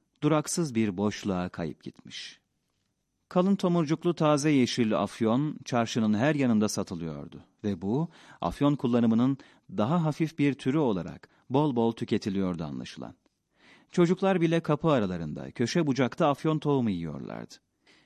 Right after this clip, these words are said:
İki üç çocuk bir araya geldi mi, çoğu zaman onların aralarında bu lezzetli nesneyi yetişkinlere yakışan bir diğergamlıkla bölüştüklerini görürdünüz.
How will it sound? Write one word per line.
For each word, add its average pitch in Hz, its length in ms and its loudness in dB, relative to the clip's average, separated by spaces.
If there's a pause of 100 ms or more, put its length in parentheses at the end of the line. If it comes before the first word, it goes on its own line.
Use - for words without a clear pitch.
(300)
İki 175 220 0
üç 202 120 2
çocuk 180 340 0
bir 185 80 4
araya 151 280 6
geldi 139 340 2
mi, 107 300 -2 (160)
çoğu 190 240 4
zaman 92 480 2
onların 131 460 4
aralarında 120 720 2 (320)
bu 196 160 2
lezzetli 127 580 2
nesneyi 98 600 -2 (320)
yetişkinlere 165 640 2
yakışan 147 540 2
bir 131 220 2
diğergamlıkla 120 880 0
bölüştüklerini 113 760 0
görürdünüz. 78 720 -6